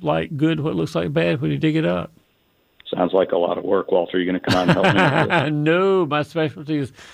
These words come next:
Speaker 1: telling other people what to do, Thomas. Then I
Speaker 2: Okay,
Speaker 1: go home.
Speaker 2: thanks.
Speaker 1: I go home
Speaker 2: All
Speaker 1: and
Speaker 2: right,
Speaker 1: rest.
Speaker 2: thanks, man.
Speaker 1: All right,
Speaker 2: Appreciate,
Speaker 1: Thomas, we'll
Speaker 2: appreciate the
Speaker 1: see
Speaker 2: help.
Speaker 1: you.
Speaker 2: Right.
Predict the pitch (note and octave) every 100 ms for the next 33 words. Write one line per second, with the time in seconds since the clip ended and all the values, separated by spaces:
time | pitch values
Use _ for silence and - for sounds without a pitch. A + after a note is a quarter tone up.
0 | _ F3+ F#3 D#3+ F3 F3+ - D3+ C#3 C#3
1 | C#3 - B2+ D#3+ D3 - - - - -
2 | - - - - - D3+ D#3 D#3+ F3+ D#3
3 | - D#3+ C3+ - - - _ F#3 E3+ C#3+
4 | E3 A#2+ A2+ D#3 B2+ A2+ A#2+ A2 A#2+ _
5 | _ - E3 - - - D3 F#3 C#3+ D#3
6 | A#2 D#3+ C#3 - - _ - A2+